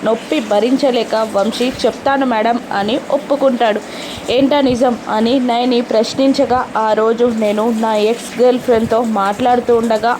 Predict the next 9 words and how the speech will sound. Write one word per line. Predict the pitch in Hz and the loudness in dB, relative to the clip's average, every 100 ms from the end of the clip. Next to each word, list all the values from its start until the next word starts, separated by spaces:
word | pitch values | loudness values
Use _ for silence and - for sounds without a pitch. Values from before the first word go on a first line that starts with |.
| - | -2
అంకుల్ | 214 208 247 | -4 0 0
గారు | 226 214 233 - | 2 2 0 0
చూసేశారు. | 247 240 233 233 214 202 - - - - | -2 2 2 2 2 0 -4 -12 -12 -6
అందుకని | 247 294 349 339 277 285 | 2 4 4 2 2 2
భయపడి | 214 214 240 285 262 269 | 0 0 2 2 0 -2
కాళ్ళపై | - 247 214 302 349 349 330 | -4 -2 2 4 2 2 0
పడి | 320 294 262 262 285 | 0 0 0 0 -2
బ్రతిమిలాడినా | 208 208 240 240 240 233 240 240 233 | 0 0 2 2 2 2 2 0 -2
కూడా | 233 220 233 | 0 2 0